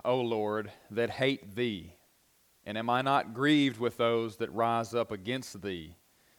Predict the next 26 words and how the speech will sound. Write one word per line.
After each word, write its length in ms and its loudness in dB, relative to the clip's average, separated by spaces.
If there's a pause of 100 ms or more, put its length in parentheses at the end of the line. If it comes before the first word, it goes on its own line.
(360)
I 160 4
hate 260 2
them 280 0
with 160 -2
a 40 2
perfect 440 -2
hatred. 500 -4 (540)
I 100 2
count 380 -4
them 240 -4
mine 240 -2
enemies." 500 -12 (1900)
On 140 -4
the 80 -6
surface, 500 0
it 120 -6
seems 300 -4
like, 280 2 (800)
okay, 420 -4 (840)
maybe 300 -2
they 160 0
are 200 0
justified 800 -6
in 140 -12
hating 360 -10
enemies. 440 -18